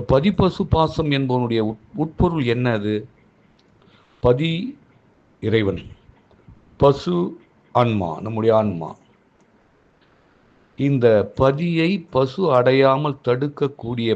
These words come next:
பாசம் எனும் கயிறுதான் பாசம். அந்த கயிறு அது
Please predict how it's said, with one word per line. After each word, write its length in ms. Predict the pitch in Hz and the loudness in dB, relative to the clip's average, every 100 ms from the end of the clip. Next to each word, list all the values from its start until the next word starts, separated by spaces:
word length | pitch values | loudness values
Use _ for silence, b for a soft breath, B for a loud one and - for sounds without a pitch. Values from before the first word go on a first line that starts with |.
| - | -2
பாசம் 540 | 95 120 131 - 131 | -2 -2 -2 -4 -4
எனும் 240 | 113 107 98 b b b _ _ - | -4 -4 -6 b b b _ _ -10
கயிறுதான் 880 | - 107 120 110 104 92 87 92 147 196 - | -2 0 0 -2 -2 -4 -4 -6 -8 -10 -12
பாசம். 480 | - 80 80 - 67 | -10 -8 -10 -10 -8
அந்த 200 | 90 80 - _ b b _ | -8 -8 -12 _ b b _
கயிறு 320 | - 87 85 80 | -4 -4 -2 -4
அது 160 | 73 | -8